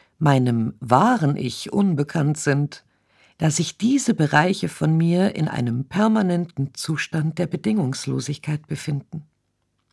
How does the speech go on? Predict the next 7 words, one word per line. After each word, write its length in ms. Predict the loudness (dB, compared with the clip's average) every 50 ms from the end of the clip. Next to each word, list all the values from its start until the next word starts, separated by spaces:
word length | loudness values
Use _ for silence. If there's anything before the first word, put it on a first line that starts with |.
| _ _ _ _ -6 -6
Und 160 | -6 -4 -2
genau 480 | 0 0 2 4 4 4 6 4 4
das 540 | 2 0 0 0 0 0 -4 -8 -12 -4 0
wollte 280 | 2 2 2 2 0 -4
ich 240 | -4 -4 -8 -6 -4
leben 380 | 0 0 0 0 0 -4 -6
lernen. 480 | -6 -6 -6 -6 -8 -10 -12 -14 -14